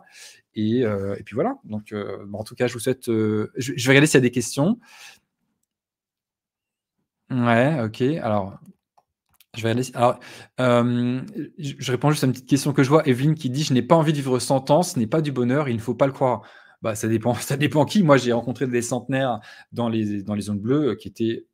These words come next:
extraordinaires, enfin, avec qui on rigolait bien, qui étaient sympas, qui avaient un super humour, euh, qui, qui vraiment profitaient de la vie. Et d'ailleurs, quelqu'un qui, euh, j'ai envie de dire, qui est pessimiste, qui est, qui est malheureux, qui est pas content, euh,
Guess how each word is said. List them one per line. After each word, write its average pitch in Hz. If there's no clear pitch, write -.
extraordinaires, 143
enfin, 107
avec 127
qui -
on 110
rigolait 98
bien, 156
qui 156
étaient 107
sympas, 143
qui 139
avaient 107
un 107
super 123
humour, 151
euh, 104
qui, 107
qui -
vraiment 135
profitaient 120
de 120
la 139
vie. 143
Et 127
d'ailleurs, 143
quelqu'un 156
qui, 139
euh, 113
j'ai 117
envie 117
de 113
dire, 131
qui 117
est 110
pessimiste, 135
qui 120
est, 113
qui 120
est -
malheureux, 127
qui 135
est 113
pas 107
content, 135
euh, 107